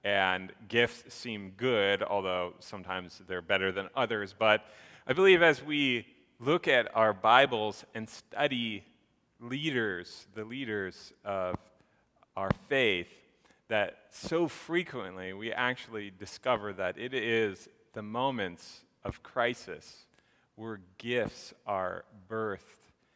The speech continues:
and leaders step into greater authority. And so I thought it would be appropriate for us as we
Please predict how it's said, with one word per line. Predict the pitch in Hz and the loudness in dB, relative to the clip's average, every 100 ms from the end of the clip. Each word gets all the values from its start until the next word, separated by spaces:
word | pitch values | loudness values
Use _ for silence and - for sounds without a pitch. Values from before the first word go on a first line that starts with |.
| _ _ _ 101 | _ _ _ -12
and | 101 98 95 110 | -8 -8 -10 -14
leaders | 110 123 117 107 95 - - | -8 -4 -4 -4 -6 -12 -20
step | - - 127 117 - 113 | -20 -6 -2 -2 -4 -12
into | 113 110 107 - 101 92 90 _ 95 | -10 -10 -14 -16 -14 -16 -18 _ -14
greater | 101 104 98 95 92 - | -8 -6 -4 -4 -4 -6
authority. | 98 92 - 107 107 101 101 90 - | -10 -14 -14 -10 -8 -8 -10 -14 -12
And | 104 | -14
so | - 117 | -10 -4
I | 110 | -4
thought | 110 113 113 | 0 0 0
it | |
would | 107 | -4
be | 107 113 | -6 -6
appropriate | 110 - - 135 151 - 117 107 98 | -4 -4 -2 -2 -4 -4 -2 -2 -4
for | - 101 | -4 0
us | 98 - | 0 -2
as | 104 92 | -10 -12
we | 107 120 117 113 | -10 -6 -6 -8